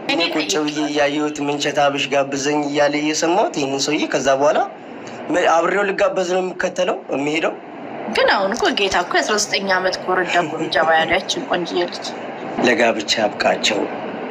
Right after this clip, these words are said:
Speaker 2: አሜን። ለ-፣ በጣም
Speaker 1: ለመውለድ ያብቃቸው።
Speaker 2: ግን እኔ አሁን እኔ
Speaker 1: ይጋባ።
Speaker 2: ልድርክ እፈልጋለሁ።
Speaker 1: ሰው ይሁን።
Speaker 2: እሱን ተው። እኔ አንተን ነው መዳር የምፈልገው። እውነት ይሱዬ።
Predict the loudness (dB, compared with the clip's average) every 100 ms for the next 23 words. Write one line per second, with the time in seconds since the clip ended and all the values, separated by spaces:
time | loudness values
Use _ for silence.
0 | -6 -6 -6 -6 -6 -6 -2 -2 -2 -4
1 | -4 -2 0 4 4 2 -2 -2 0 -4
2 | -6 -12 -12 -12 -12 -12 -10 -4 -2 0
3 | 0 0 0 0 -2 0 -2 0 -2 -2
4 | -2 -4 -10 -10 -10 -10 -10 -4 0 2
5 | 2 2 2 2 2 2 2 2 2 2
6 | 0 0 -2 -2 0 0 0 2 2 2
7 | 0 -2 0 0 0 0 0 0 2 2
8 | 2 0 -4 -2 -2 2 2 0 -6 -8
9 | -8 -8 -12 -12 -12 -6 -2 0 0 -2
10 | -2